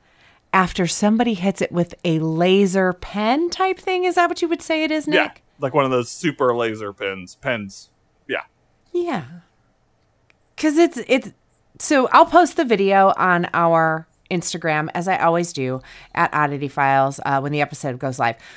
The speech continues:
Speaker 1: But it shows this thing flying around. I swear to God, it looks like a bat to me now that I'm really, like, staring at it while I'm talking about it. I don't know, but when the laser gets on it, it shines. So there's really no explanation of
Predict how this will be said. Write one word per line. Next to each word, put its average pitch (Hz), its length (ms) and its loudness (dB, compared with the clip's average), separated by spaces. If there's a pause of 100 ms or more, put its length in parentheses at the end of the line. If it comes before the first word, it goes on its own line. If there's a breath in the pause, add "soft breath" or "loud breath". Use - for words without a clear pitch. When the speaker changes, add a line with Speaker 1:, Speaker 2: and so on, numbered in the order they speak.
(240 loud breath)
Speaker 1:
But 240 120 2
it 269 100 -2
shows 523 360 2
this 262 180 0
thing 202 200 2
flying 196 340 2
around. 143 380 0 (300)
I 190 40 -14
swear 294 260 -2
to 254 80 0
God, 156 220 -2
it - 60 -6
looks - 160 -12
like 151 120 -6
a 143 60 -10
bat 127 360 -6
to - 120 -8
me 185 200 -4
now 160 180 -2
that 143 120 -2
I'm 131 280 -6
really, 143 420 -4
like, 131 220 -4
staring 143 520 -4
at 151 120 -2
it 160 140 -4
while 139 120 -4
I'm 127 100 -6
talking 135 420 -6
about 185 260 0
it. 214 220 -4 (880)
I 226 100 2
don't 269 140 4
know, 294 180 6
but 175 160 4
when 220 140 4
the 247 100 6
laser 277 340 6
gets 262 200 0
on 285 160 2
it, 247 120 -2
it 196 140 -2
shines. 165 720 0 (400 loud breath)
So 330 160 4
there's 285 200 4
really 339 540 4
no 220 640 6
explanation 180 1120 -2 (120)
of 156 680 0